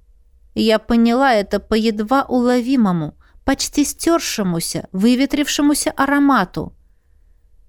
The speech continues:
Не действуя на меня, Рамон, как мой личный афродизиак, возможно, я бы даже это не почувствовала. Но я почувствовала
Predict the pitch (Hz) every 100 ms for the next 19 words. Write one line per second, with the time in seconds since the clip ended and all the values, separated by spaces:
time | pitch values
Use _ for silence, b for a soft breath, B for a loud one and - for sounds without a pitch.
0 | - 294 262 240 226 - 202 202 202 208
1 | 208 220 226 214 208 226 220 202 196 196
2 | 220 214 214 220 - 196 185 - 190 202
3 | 185 196 185 202 220 247 190 185 190 202
4 | 202 208 208 208 208 214 226 220 233 233
5 | 240 262 - 302 - 180 165 156 156 -
6 | b b b b b b - - 311 302
7 | 294 294 285 - 262 - 240 220 208 214